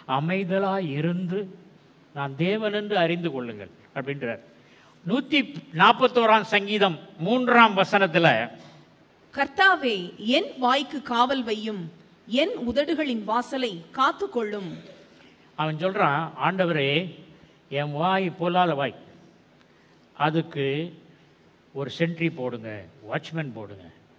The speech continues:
Speaker 1: பாருங்க, இது சகரியா வந்து வயசு காலத்துல ஜெபம் பண்றான். வீட்டுல இருக்கும்போது night பிரேயர்ல, "கர்த்தாவே, எங்களுக்கு பிள்ளையே இல்ல, ஒரு குழந்தை தாங்கப்பா, நீங்க தருவீங்க, நீங்க ராஜாதி ராஜா தருவீங்கன்றான்."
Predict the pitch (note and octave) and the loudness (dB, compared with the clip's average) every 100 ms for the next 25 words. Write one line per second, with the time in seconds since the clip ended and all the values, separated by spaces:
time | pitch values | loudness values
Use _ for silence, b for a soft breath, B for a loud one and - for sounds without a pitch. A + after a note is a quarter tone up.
0 | _ _ _ C4 A#3+ F3+ D3+ F#3+ A#3 C#4+ | _ _ _ 2 4 0 2 6 8 10
1 | C4 G#3 G3+ G#3 D#3 C3 E3 - - F3 | 10 8 6 4 4 2 -4 -12 -2 0
2 | B3 A#3 G#3 G3 F#3 E3 A2 A2+ - - | 2 6 6 6 4 4 2 -6 -20 -18
3 | - B3 A#3 F3+ A2+ F#2 - - - b | 2 4 4 2 0 -4 -18 -20 -20 b
4 | b b b _ _ _ _ _ _ _ | b b b _ _ _ _ _ _ _
5 | D#3+ C#4 - C#4 B3 A#3 A3+ B3+ C#4 G#3+ | 0 0 4 6 8 6 2 0 0 0
6 | B3 G#3 A#3+ B3+ B3 D#3 - - D#3+ F#3+ | 0 0 2 2 2 -2 -4 -6 -4 -2
7 | G3+ G#3+ A3+ G3+ C3+ D#3+ D3 D3+ D3 G#3+ | -2 0 -4 -6 -4 -4 -4 -6 -4 -2
8 | A3+ G3+ G3+ D#3 C3+ C#3 E3+ G#3 G3 F#3+ | -2 -4 -8 -8 -4 -4 -4 -2 -2 -2
9 | E3+ G3 G#3 - b b b D#3 G3 F#3 | -4 -4 -6 -16 b b b -8 -6 -2
10 | F#3+ G#3+ A3+ F#3 - - D3 C#3+ E3+ G#3 | -2 -2 -4 -6 -10 -10 -4 -2 0 -2
11 | A#3 B3 A#3 G#3 E3 D#3+ F#3 F#3 F3 C#3+ | -2 -2 -2 -4 -4 -4 -4 -4 -4 -2
12 | A#2+ | -4